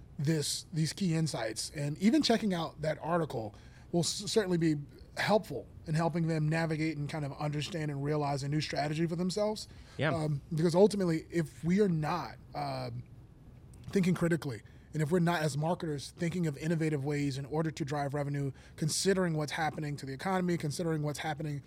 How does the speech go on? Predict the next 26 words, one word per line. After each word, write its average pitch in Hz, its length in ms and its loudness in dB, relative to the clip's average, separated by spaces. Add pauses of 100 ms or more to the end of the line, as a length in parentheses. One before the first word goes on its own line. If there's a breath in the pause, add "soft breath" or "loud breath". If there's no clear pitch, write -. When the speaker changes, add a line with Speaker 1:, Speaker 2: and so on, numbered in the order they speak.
(180 loud breath)
Speaker 1:
in 151 80 -2
the 151 60 0
shifting 156 480 -2
landscape 160 580 -2 (360 loud breath)
around, 131 560 -4 (100)
uh, 113 220 -14 (140)
t-, - 80 -18 (100)
C 151 160 -8
C 135 140 -10
P 151 180 -6
A 175 140 0
and 156 100 0
G 131 100 -4
D 127 60 -6
P 139 220 -4
R, 175 360 4
compliance 196 580 0
issues, 131 440 -4 (300 loud breath)
uh, 139 240 -4
privacy 214 460 8
issues, 131 280 -4
the 123 60 -8
deprecation 165 480 0
of 156 80 -4
third-party 156 360 0
cookies, 151 420 0